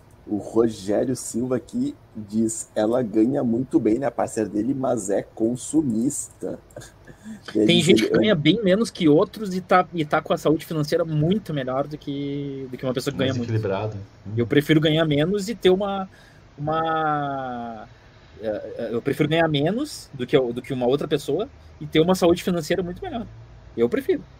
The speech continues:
Speaker 2: Tipo assim, o cara ganha cinquenta mil e gasta sessenta mil. Eu prefiro ganhar dez mil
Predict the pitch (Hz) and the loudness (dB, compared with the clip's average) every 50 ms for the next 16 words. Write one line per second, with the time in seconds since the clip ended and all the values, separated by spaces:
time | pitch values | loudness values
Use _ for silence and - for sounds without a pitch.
0 | - - - - - - - - - - - - - - - 143 175 - 190 175 | -20 -20 -20 -20 -20 -20 -20 -20 -20 -20 -20 -20 -12 -8 4 4 4 4 6 2
1 | - - - - - - - 147 151 156 170 170 175 - 190 180 185 185 214 226 | 0 -2 -6 -18 -18 0 4 4 4 4 2 0 0 0 0 2 2 2 6 4
2 | 220 196 175 175 202 226 233 220 214 208 180 180 175 180 - 196 190 202 180 - | 4 4 4 0 0 -2 -2 -4 -6 -4 4 4 4 4 4 0 -2 -2 -2 -2
3 | - 185 185 190 175 165 165 156 131 98 - 104 - 120 - - 135 131 143 143 | -2 -2 0 -2 -2 -2 -2 -4 -4 -4 -4 -4 -4 -6 -2 -2 0 2 2 2
4 | 147 147 139 143 139 135 143 147 127 131 135 151 151 143 139 139 139 147 160 185 | 2 0 0 -2 -2 -2 -2 0 0 2 4 2 2 0 -6 -6 -4 -2 -2 -4
5 | 208 226 | -4 -8